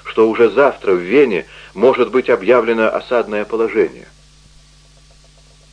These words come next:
Тут уже для Женни пришла очередь изумляться. В течение целой недели она не имела возможности прочитать газету. В нескольких словах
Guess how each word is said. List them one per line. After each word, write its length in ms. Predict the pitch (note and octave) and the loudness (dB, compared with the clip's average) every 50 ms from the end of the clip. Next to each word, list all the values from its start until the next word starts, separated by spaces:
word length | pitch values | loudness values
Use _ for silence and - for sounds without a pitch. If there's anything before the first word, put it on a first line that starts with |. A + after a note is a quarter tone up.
| _ _ _ _ _ _ _ _ _ _ | _ _ _ _ _ _ _ _ _ _
Тут 180 | - D3 E3+ - | -6 -4 -4 -4
уже 200 | E3 - D#3+ D#3+ | -4 -2 -4 -4
для 220 | D3 D3+ D#3+ D#3+ | -2 0 0 0
Женни 380 | - F#2 F#2+ F#2+ F2+ F2+ F2 F2 | 2 2 0 0 0 -2 -8 -12
пришла 460 | E2+ - - F#2+ - - F#2+ F#2+ F2+ | -14 -14 -14 -16 -14 -6 -2 -2 -2
очередь 520 | E2+ - F#2+ F2+ F2 - - E2+ E2+ E2 - | 0 -2 -4 -6 -6 -6 -10 -10 -10 -10 -12
изумляться. 720 | E2+ D2+ F2 E2+ E2 D#2+ E2 E2 D#2 - - - C#2+ - _ _ _ _ _ _ _ _ _ _ _ _ _ _ _ _ _ | -12 -12 -10 -6 -4 -2 -2 -2 -4 -8 -14 -16 -16 -18 _ _ _ _ _ _ _ _ _ _ _ _ _ _ _ _ _
В 60 | - | -16
течение 440 | - G2+ - - D3 D3+ D#3 D3+ C#3+ | -14 -12 -8 -6 -6 -4 -4 -4 -4
целой 340 | C3 - C#3+ D3 C#3 C3+ B2+ | -4 0 0 0 0 0 -2
недели 500 | A#2+ A#2 A2 G2 C3+ E3+ F3 D3+ B2+ - - - - - - - - | -4 -6 -6 -2 0 0 0 0 -2 -6 -8 -14 -20 -20 -20 -14 -6
она 460 | - G2 G2+ A2 B2+ C3+ C3+ B2+ - | -2 -2 0 0 0 2 2 0 0
не 200 | - G#2+ A2 A2+ | -2 -4 -4 -4
имела 300 | A2+ A#2+ C3+ C#3 C3 B2 | -2 -2 0 2 2 4
возможности 640 | A2 G#2+ F#2+ F#2 A2 C#3 D3 C#3 - C#3 - - - A#2+ | 4 2 0 0 -2 -4 -6 -6 -8 -12 -16 -12 -12 -10
прочитать 540 | - A2 A2+ - - - - B2 A#2 A2+ | -6 -6 -6 -6 -6 -4 -2 -2 -2 -2
газету. 440 | G#2+ B2 A#2 F#2+ E2 D#2+ - - - - - _ _ _ _ _ _ _ _ _ - - - - | -4 -4 -4 -4 -6 -8 -10 -10 -14 -20 -20 _ _ _ _ _ _ _ _ _ -20 -20 -20 -14
В 80 | D#2+ E2 | -10 -4
нескольких 520 | F2+ A2 A2+ - - - - - G#2 - | -4 -4 -4 -4 -6 -8 -8 -8 -10 -12
словах 500 | - - G2 F#2 - - C3 B2 - - | -6 -2 0 0 2 0 0 -2 -6 -10